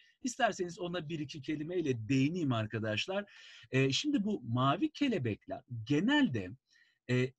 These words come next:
Artemis, e, yaban çiçeği, ölüm çiçeği olarak bilinen Artemis çiçekleri üzerine konan hayvanlardır. O, oradaki azottan beslenen, e, k-, e, hayvanlardır bu mavi kelebekler.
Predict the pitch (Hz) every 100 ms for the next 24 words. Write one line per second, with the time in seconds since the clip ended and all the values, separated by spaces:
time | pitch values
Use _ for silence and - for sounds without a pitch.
0 | - 160 175 - 277 180 - - - _
1 | - 117 113 107 104 90 95 - 117 135
2 | 131 185 240 - - 127 101 - 143 175
3 | 247 - - 151 135 123 110 117 113 107
4 | - 151 180 311 240 160 - - 170 -
5 | 208 - 196 262 294 208 160 160 143 170
6 | 262 269 _ _ _ _ - 294 226 170
7 | 277 302 - 175 165 160 156 147 123 135
8 | - _ _ - 147 139 143 175 247 226
9 | 156 135 240 233 _ - 151 147 185 -
10 | - 220 190 127 127 - 127 123 196 247
11 | 247 - - - - 139 139 139 135 131
12 | - 131 - - 151 147 143 180 165 160
13 | 156 147 123 104 117 120 113 110 101 104
14 | 104 98 90 95 - 220